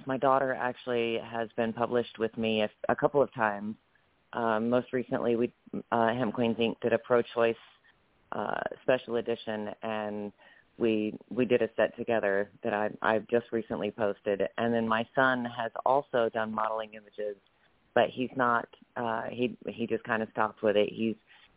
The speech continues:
he went on and to start his family, or to con-, continue his family, so they're expecting another baby. So is my daughter right now, so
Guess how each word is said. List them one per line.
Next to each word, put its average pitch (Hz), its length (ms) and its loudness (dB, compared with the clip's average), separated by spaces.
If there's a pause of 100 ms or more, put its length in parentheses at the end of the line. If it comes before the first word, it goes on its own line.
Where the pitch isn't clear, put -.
(140)
he 127 80 -2
went 120 220 4
on 123 240 4
and 120 220 0
to 117 120 -4
start 120 220 4
his 117 140 -2
family, 110 400 -2 (200)
or 113 100 4
to 120 120 -12
con-, 143 460 -4 (100)
continue 135 520 -2
his 110 220 -2
family, 101 480 -2
so 110 240 0 (480)
they're 117 120 6
expecting 113 420 0
another 113 260 0
baby. 104 380 2
So 135 100 4
is 123 80 0
my 123 100 -4
daughter 120 280 0
right 101 200 -2
now, 101 340 -6
so 107 200 -4